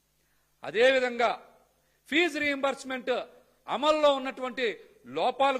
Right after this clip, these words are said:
గురించి కానీ, సూపర్ సిక్స్, సూపర్ సెవెన్ హామీల గురించి కానీ, మహిళలు, చిన్నారులపై జరుగుతున్నటువంటి దాడుల గురించి కానీ, గంజాయి,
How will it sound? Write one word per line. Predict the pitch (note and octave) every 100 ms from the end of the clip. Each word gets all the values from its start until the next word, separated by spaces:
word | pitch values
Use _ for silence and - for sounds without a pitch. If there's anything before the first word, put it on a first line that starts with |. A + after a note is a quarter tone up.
| C4
గురించి | C4 A#3+ B3
కానీ, | C4 C4 C#4+ - _ _ _ _ _ _ _ _ _ _ _ _ _ _ _ _ _ _ _ _ _ _ _ _ _ _ _ _ _ _ -
సూపర్ | C4 C4+ D4+ D4
సిక్స్, | D4+ G#3 - - _ -
సూపర్ | B3+ C4+ C#4+ -
సెవెన్ | C4+ C4+ A3 - - -
హామీల | A3 C4+ C#4 C4
గురించి | B3+ B3+ A3+ B3
కానీ, | B3+ C4 - - _ _ _ _ _ _ _ _ _ B2+ D#3
మహిళలు, | A3+ C#4+ D4 D4 D4 -
చిన్నారులపై | C4 C4+ C#4 C4+ C4 G#3 - - _ - C4+ -
జరుగుతున్నటువంటి | B3+ B3 A#3 B3+ B3+ B3+ B3 B3 E3+ - _ _
దాడుల | F#3 A#3+ C4+ B3+
గురించి | C4 G#3+ A#3+
కానీ, | B3+ B3+ C4 - _ _ _ _ _ _ _ _ _ _ _ _ _ A2+
గంజాయి, | G#3+ C4+ C#4 D4+ D4+